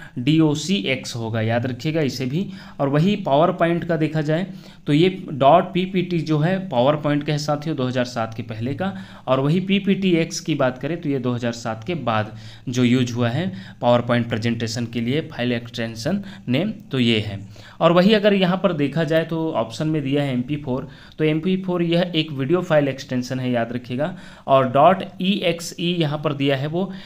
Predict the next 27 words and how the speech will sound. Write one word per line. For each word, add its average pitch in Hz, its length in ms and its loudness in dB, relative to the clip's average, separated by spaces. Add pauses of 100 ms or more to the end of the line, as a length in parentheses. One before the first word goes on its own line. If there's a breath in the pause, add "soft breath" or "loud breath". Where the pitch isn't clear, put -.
(140 loud breath)
एक्जीक्यूटेबल, 170 1000 0
अ, 156 280 2
फाइल 143 280 0
एक्सटेंशन 135 580 -4
का 127 180 -2
है। 143 320 -4 (260 loud breath)
और 131 100 2
वही 139 220 0
क्यूटी 190 440 0
दिया 123 240 2
है, 156 240 -6 (300 loud breath)
यह 185 200 4
क्विक 196 420 -2
टाइम 151 320 0
फाइल 127 300 0
का 175 180 -2
एक्सटेंशन 110 580 -6
है। 101 100 -14
तो 101 140 -10
इस 160 120 -6
प्रकार 175 300 0
जो 165 140 -2
साथ-, 139 420 -6
साथियों 147 480 -4 (320 loud breath)
इसमें 180 340 0
जो 180 120 2
है 190 240 2